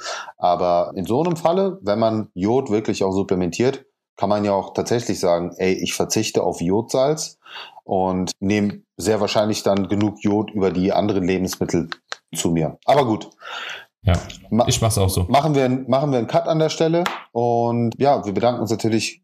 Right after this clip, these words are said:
Speaker 1: ganz, ganz herzlich fürs Zuhören. Freuen uns sehr, wenn ihr unserem Podcast eine Bewertung da lasst, vielleicht auch nach dieser Episode, wenn ihr zum ersten Mal reinhört und euch denkt so, „Ey, cooler Content, ihr bekommt hier alles gratis von uns, ganz viele Erfahrungswerte, aber natürlich auch ein gutes Know-how, was wir beide uns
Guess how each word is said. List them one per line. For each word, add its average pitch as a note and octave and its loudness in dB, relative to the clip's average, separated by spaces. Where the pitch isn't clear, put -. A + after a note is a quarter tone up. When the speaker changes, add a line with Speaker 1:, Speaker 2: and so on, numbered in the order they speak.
Speaker 1:
ganz, A2+ 0
ganz G#2 -2
herzlich A2 -2
fürs G2 -2
Zuhören. D3+ 0
Freuen A2+ 0
uns G#2+ -2
sehr, B2+ 2
wenn A2+ 0
ihr A2 0
unserem G2+ 2
Podcast A2 -2
eine G2+ 0
Bewertung G#2 0
da A#2+ 2
lasst, C3 -2
vielleicht F#2+ 0
auch G2+ -2
nach G2 -2
dieser A2+ 0
Episode, G#2+ 0
wenn G2 0
ihr G2 0
zum G2 -4
ersten F2+ 0
Mal F#2+ 0
reinhört A2 0
und G2+ -2
euch F#2+ 0
denkt G2+ -2
so, F2+ 0
„Ey, G2+ 0
cooler A2 -2
Content, B2+ -2
ihr F#2+ -4
bekommt G#2+ -2
hier - 2
alles A#2+ -2
gratis - 0
von A2+ -2
uns, B2 0
ganz A2+ 2
viele A2 0
Erfahrungswerte, A#2 0
aber G2+ 2
natürlich G2 -2
auch F#2 -2
ein G#2 2
gutes G#2 0
Know-how, G#2+ 0
was G2+ -4
wir G#2 0
beide G2 2
uns G2 -4